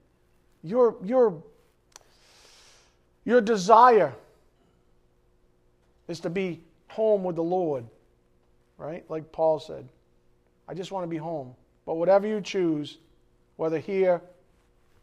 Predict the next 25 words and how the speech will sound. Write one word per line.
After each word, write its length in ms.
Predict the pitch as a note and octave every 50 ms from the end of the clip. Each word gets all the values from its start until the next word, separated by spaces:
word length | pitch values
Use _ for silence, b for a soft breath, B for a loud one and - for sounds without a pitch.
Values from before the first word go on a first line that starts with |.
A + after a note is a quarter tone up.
| _ _ _ _ _ _ _ _
or 140 | - E3+ E3+
there, 360 | D#3+ D#3+ D3+ C#3+ C#3 C3+ B2 - _ _ _ _ _ -
I 80 | C#3+ C3
just 220 | C3 C#3 B2+ -
wanna 160 | C#3+ C#3 C3+
be 100 | C3 B2+
pleasing 500 | B2 - - C#3+ C3+ C3 A#2+ A#2+ A#2+ A#2 A#2
to 120 | - C3
you." 180 | B2 A#2 A#2 A#2 A#2 _ _ _ _ _ _ _ _ _ _ _ _ _ _ _ _ _ _ _ _ _ _ _ _ _ _ _ _ _ _ _ _ _ _ _ _ _ _ -
I 60 | C3+
want, 260 | C#3 C#3+ C#3 - -
that's 240 | C#3 E3 D#3+ D#3 -
what 120 | D3+ D3 D3
a 40 |
humble 300 | A2 B2 D3 C#3+ C#3 C3+
heart 280 | A#2+ C3 C3 B2 B2 -
looks 300 | C3+ D3 D#3 - - -
like. 200 | - A2+ A2+ - _ _ _ _ _ _ _ _ _ _ _ _ _ _ _ _ _ _ _ _ _ _ _ _ _ _ _ _ _ _ _ _ _ _ _ _ _ _ _ _ _ _ _ _ _ _ _ _ _ _ _
A 40 | A#2
broken 420 | A2+ B2+ D#3+ F3 - F3+ - G3
and 100 | F#3 E3+
contrite 400 | D3+ D#3 C3+ - F#3+ F3+ F3 E3+
heart 340 | C#3 C#3 D3+ D3+ D3 D3 - -
is 140 | C#3 B2+ C3
willing 400 | C#3+ D#3+ E3 D#3+ D#3 D3+ C#3+